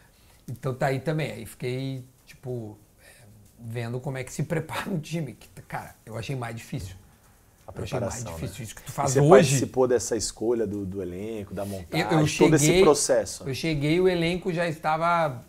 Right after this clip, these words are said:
Speaker 1: noventa por cento criado. Chegaram mais dois, um deles era até, é, filho do Rivarola, que era
Speaker 2: Tá,
Speaker 1: zagueiro
Speaker 2: tá,
Speaker 1: do Grêmio,
Speaker 2: sim.
Speaker 1: o Júlio. E,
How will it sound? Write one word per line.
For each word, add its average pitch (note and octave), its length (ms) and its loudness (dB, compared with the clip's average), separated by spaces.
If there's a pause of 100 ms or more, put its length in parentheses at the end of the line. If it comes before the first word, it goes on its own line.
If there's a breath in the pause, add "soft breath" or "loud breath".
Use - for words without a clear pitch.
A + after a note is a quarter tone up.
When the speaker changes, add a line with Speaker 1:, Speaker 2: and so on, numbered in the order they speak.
(180)
Speaker 1:
noventa C3+ 480 -2
por - 80 -10
cento D3+ 180 -6
criado. C3 220 -6
Chegaram B2+ 260 -4
mais C#3 220 -2
dois, D3 420 2
um C#3+ 160 -2
deles C#3 260 -2
era C#3 160 0
até, C3+ 200 -8 (220)
é, C#3 40 -8
filho C#3+ 300 -4
do C#3+ 80 -2
Rivarola, C3+ 580 -2
que A#2 140 -12
era G#2+ 260 -8
Speaker 2:
Tá, A2 140 -2
Speaker 1:
zagueiro A2+ 300 -6
Speaker 2:
tá, A2+ 40 -6
Speaker 1:
do A#2+ 60 -6
Grêmio, A2+ 200 -8
Speaker 2:
sim. G2 160 -12 (480 loud breath)
Speaker 1:
o B2+ 120 0
Júlio. A#2+ 400 2 (600 soft breath)
E, B2+ 380 -6